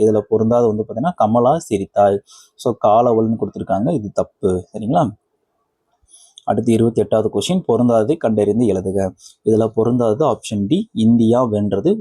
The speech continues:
ஓமையாகு பெயர்னு கொடுத்துருக்காங்க. இந்தியா வென்றது அப்படின்றது வந்து பாத்தீங்கன்னா அது வந்து காலவாகு பெயர், இது வந்து தப்பா கொடுத்துருக்காங்க. அடுத்து இருபத்தி ஒன்பதாவது கொஸ்டின், பொருந்தாத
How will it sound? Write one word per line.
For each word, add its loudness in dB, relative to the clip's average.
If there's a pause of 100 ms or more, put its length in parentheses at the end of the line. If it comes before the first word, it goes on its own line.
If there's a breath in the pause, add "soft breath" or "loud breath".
(120)
ஓமையாகு 0
பெயர்னு -2
கொடுத்துருக்காங்க. -6 (460 loud breath)
இந்தியா 4 (100)
வென்றது -2
அப்படின்றது -2
வந்து -8
பாத்தீங்கன்னா -4
அது 2
வந்து -6 (100)
காலவாகு 2
பெயர், -4 (120)
இது 4
வந்து -4
தப்பா -2
கொடுத்துருக்காங்க. -10 (680 soft breath)
அடுத்து -2
இருபத்தி 2
ஒன்பதாவது 0
கொஸ்டின், -6
பொருந்தாத 2